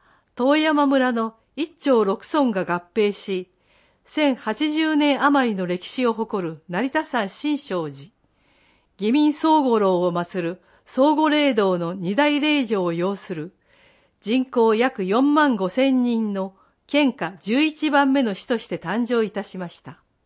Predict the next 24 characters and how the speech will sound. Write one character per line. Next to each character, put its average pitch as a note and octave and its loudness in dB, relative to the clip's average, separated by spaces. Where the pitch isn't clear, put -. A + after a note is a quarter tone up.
そ A3 -4
の C4 4
後、 A3+ -2
本 E4+ 0
市 C#4+ -2
に A3 0
と A3 0
っ G#3+ -14
て F3+ 0
一 E3+ -6
大 D4+ 2
転 D#4 -2
機 - -14
と G3 -4
な F3+ -6
る D#3+ -12
現 C#4 0
在 G#3 0
の F3+ -4
成 F#3 -2
田 D4+ 0
空 D4+ -4
港 E3+ -4
が D3 -10